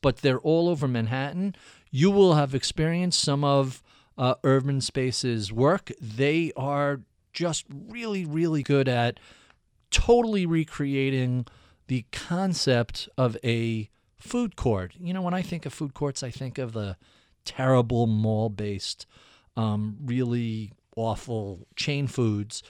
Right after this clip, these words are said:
Uh, what they do is they go out and find the most interesting chefs, entrepreneurs, uh, hip places in Brooklyn, and they bring them to Manhattan as, uh, food stalls. And, and some of them are just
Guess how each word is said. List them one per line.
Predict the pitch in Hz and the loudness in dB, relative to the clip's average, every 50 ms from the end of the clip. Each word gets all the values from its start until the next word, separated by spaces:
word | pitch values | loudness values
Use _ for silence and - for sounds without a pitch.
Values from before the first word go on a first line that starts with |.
| - _ _ - _ _ _ - | -20 _ _ -20 _ _ _ -4
Uh, | 127 135 - - | -4 -4 -2 0
what | 143 170 160 - | 2 0 0 0
they | - 160 170 202 | -2 -2 -2 -2
do | 208 151 156 165 170 175 170 156 | -2 -2 -2 -2 -2 0 0 0
is | 156 143 131 | -2 -2 -2
they | - 147 143 | -2 -4 -4
go | 151 139 147 139 139 | -2 -2 -2 -2 -2
out | 139 147 - | -2 -4 -6
and | 131 120 | -8 -10
find | - - 127 120 120 123 127 127 | -6 -4 -4 -2 -2 0 0 0
the | 120 120 | 0 0
most | 120 120 117 113 - - - _ | 0 0 0 -2 -4 -8 -10 _
interesting | - 143 147 160 156 - - 147 135 - - - 151 143 143 143 143 143 147 - _ _ _ _ _ _ _ _ _ _ | -4 -2 -2 -2 -2 -2 -2 -2 -2 -2 -4 -6 -6 -4 -4 -4 -2 -4 -4 -6 _ _ _ _ _ _ _ _ _ _
chefs, | - - - - - 135 131 127 131 - - - - - - | -8 -6 -4 -2 -2 -2 -2 -2 -4 -4 -6 -6 -6 -4 -4
entrepreneurs, | 120 120 117 117 - - 123 - - 117 113 117 117 120 123 123 120 120 120 113 110 - - - - | -2 -2 -2 -4 -4 -6 -6 -4 -4 -2 -2 0 0 0 2 2 2 0 0 -2 -4 -6 -6 -6 -6
uh, | 110 110 104 107 104 95 90 - - | -6 -4 -4 -4 -6 -8 -10 -14 -8
hip | - - 160 - _ | -2 -2 -2 -2 _
places | - - 139 135 120 - - 123 110 110 | -4 -4 -2 -2 -2 -4 -4 -6 -4 -4
in | 113 101 98 | -6 -8 -6
Brooklyn, | 95 127 123 - - 160 165 180 185 180 - | -6 -6 -6 -6 -6 -6 -6 -6 -6 -6 -6
and | - 131 135 143 151 151 | -6 -6 -6 -4 -4 -4
they | 156 151 | -4 -4
bring | 143 131 - - - 160 160 165 | -4 0 0 0 0 0 -2 -6
them | 165 165 151 | -6 -6 -8
to | - - | -8 -8
Manhattan | 147 143 143 131 143 156 156 135 156 151 143 127 87 | -8 -6 -6 -6 -6 -6 -8 -8 -8 -8 -8 -8 -8
as, | 95 120 120 123 127 131 131 131 131 - - - - - - - - _ _ - | -8 -8 -6 -6 -6 -6 -6 -8 -8 -10 -12 -14 -16 -20 -20 -20 -20 _ _ -8
uh, | - 139 135 135 | -4 -2 0 -2
food | 127 - - 165 180 202 185 | -2 -2 -2 -4 -4 -2 -4
stalls. | - - - 123 101 90 82 80 80 - | -6 -6 -4 -4 -6 -6 -6 -8 -8 -6
And, | 123 120 120 127 _ | -6 -4 -6 -6 _
and | - 131 131 131 131 135 135 127 | -4 -2 -2 0 -2 -2 -4 -4
some | - - - 139 143 156 | -4 -4 -4 -4 -4 -4
of | 165 143 | -6 -6
them | 143 147 143 | -6 -6 -4
are | 147 143 | -6 -6
just | 120 - - 131 135 120 - - | -6 -6 -6 -4 -4 -4 -6 -8